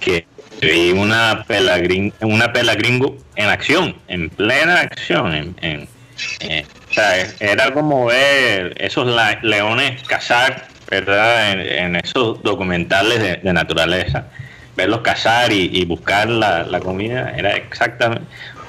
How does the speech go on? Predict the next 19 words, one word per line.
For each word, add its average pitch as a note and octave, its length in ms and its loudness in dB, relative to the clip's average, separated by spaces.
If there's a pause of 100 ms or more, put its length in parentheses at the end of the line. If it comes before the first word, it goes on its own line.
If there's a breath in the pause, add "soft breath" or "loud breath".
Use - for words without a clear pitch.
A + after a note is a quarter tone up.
(160)
exactamente B2 640 0
lo G#2+ 100 0
mismo. G2 280 0
Yo, G2+ 200 2
yo A#2 140 0
estaba C3 360 0 (100)
en C#3+ 80 2
un C3 200 2
bar, A2 500 2 (540)
que G#2 280 0
quiero G2+ 340 0 (300)
aclarar, F#2 400 2
no F#2+ 80 -2
estaba F#2 260 2
de F#2+ 120 2
rumba, G2 440 0 (340)
el E2 180 -2
bar E2+ 280 0
estaba G2+ 480 2